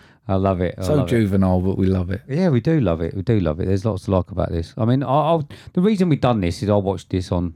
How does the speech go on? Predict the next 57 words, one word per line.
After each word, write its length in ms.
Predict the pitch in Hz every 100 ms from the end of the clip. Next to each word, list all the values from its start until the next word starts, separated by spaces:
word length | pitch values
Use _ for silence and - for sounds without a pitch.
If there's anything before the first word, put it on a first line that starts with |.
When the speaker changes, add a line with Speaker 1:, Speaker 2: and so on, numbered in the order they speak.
| _
Speaker 1:
on 140 | 98 95
Speaker 2:
Mm. 20 |
Speaker 1:
holiday. 400 | 104 107 78 85
I 40 | 107
was 120 | 110
searching 340 | 175 175 123
for 60 | 107
something 320 | - 107 92
else, 340 | 98 78 - -
which 180 | - 104
I 40 | 104
did 200 | - 101
find. 360 | - 85 73 85
I 80 | 90
did 160 | 113
Speaker 2:
Mm. 20 | 87
Speaker 1:
watch. 320 | 87 - - - - - - -
But 120 | 117
this 160 | 127 156
is 80 | 147
the 80 | 120
draw 360 | - 147 127
of 100 | 90
this 180 | 90 82
film. 380 | - 82 78 85 - _ -
So 160 | 120
I 40 | 127
was 160 | 131
searching 520 | - 135 113 - 110 101
for 340 | - 113 95
Sexy 320 | - 101 -
Beast. 460 | 90 85 98 - -
Speaker 2:
Yeah. 180 | 104 107 - _ _ -
Speaker 1:
And, 440 | 98 98 98 113 -
um, 340 | 101 98 107
it 120 | 101
sort 240 | - 131 95
of 60 |
came 220 | 120 107 104
up 200 | 87 -
and 120 | 95
I 120 | 101 104
had 120 | -
to 100 | 87
do, 220 | 98 92
like, 180 | 92 -
a 40 |
free 300 | - - 92
trial 460 | 80 - 95 82 85
on 400 | 82 82 80 78
BritBox 500 | 90 - - 82 -
or 40 | 104
something 280 | - - -
to 80 |
Speaker 2:
Yeah. 60 | 104
Speaker 1:
do 80 | 80
it. 80 | 98